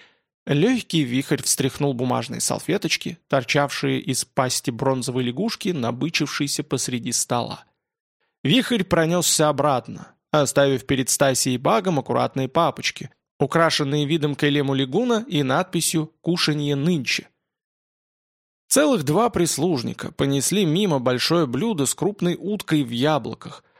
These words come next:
Аромат донёсся нешуточный, и Стася умоляюще взглянула на Бага,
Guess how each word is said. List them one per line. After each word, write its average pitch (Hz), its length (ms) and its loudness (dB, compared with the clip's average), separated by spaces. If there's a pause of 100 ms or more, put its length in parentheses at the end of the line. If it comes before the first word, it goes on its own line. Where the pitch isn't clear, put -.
(200)
Аромат 139 420 2
донёсся 139 460 2
нешуточный, 151 1000 -2
и 143 100 2
Стася 175 440 2
умоляюще 131 560 0
взглянула 135 520 0
на 123 180 0
Бага, 139 440 0